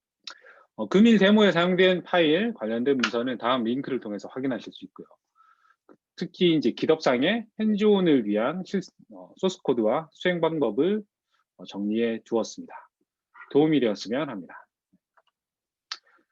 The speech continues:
어, 콘솔 테라폼 싱크 기반의 네트워크 인프라 자동화에 대해서 알아보았습니다. 어, 궁금하신 내용이나 추가 기술 지원이 필요하신 부분들은 언제든지 연락 주시기 바랍니다.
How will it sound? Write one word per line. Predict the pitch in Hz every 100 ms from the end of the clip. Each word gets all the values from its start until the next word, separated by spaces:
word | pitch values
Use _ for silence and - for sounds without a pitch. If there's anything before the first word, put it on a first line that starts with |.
| _ _ _ _ _ _
어, | - -
콘솔 | - 247 277
테라폼 | 285 285 285 240
싱크 | 233 208
기반의 | 175 156 135 160
네트워크 | 127 175 160
인프라 | 127 - 139
자동화에 | 120 123 151 135 113
대해서 | 104 98 98 92
알아보았습니다. | 110 117 101 98 - 85 - - _
어, | 90 85 87 _ -
궁금하신 | 135 175 185 190
내용이나 | 143 117 113 170 165 _ _
추가 | - 131 120
기술 | 117 135 139
지원이 | 120 104 92
필요하신 | - 123 120 104
부분들은 | 98 90 82 85 - - 85 131
언제든지 | - 90 104 95
연락 | 95 107 113
주시기 | 90 85
바랍니다. | _ - _ - -